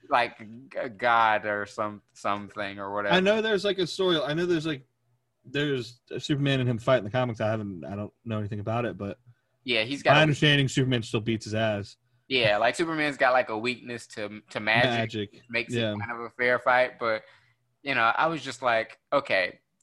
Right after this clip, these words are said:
Speaker 1: so he really wants to set this up as, like, a thing where Black Adam somehow wakes up in modern times,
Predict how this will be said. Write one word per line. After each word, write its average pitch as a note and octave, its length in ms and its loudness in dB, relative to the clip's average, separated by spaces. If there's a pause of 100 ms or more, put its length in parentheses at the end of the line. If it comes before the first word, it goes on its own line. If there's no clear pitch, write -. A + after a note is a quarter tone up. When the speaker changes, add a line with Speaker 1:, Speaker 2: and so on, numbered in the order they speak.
(140)
Speaker 1:
so C#3+ 200 0
he E3+ 140 -4
really F3+ 280 0
wants D#3 240 -2
to B2+ 80 -16
set C3 260 -4
this B2 220 -10
up A#2+ 180 0
as, G#2+ 180 0
like, G2+ 160 2
a G2 80 -2
thing A2 280 -4
where G2 140 -2
Black G2+ 300 0
Adam G2 260 0
somehow F#2+ 500 -4 (320)
wakes C3 300 -2
up A#2 180 -2
in G#2+ 100 -4
modern G#2+ 380 2
times, G2+ 640 -2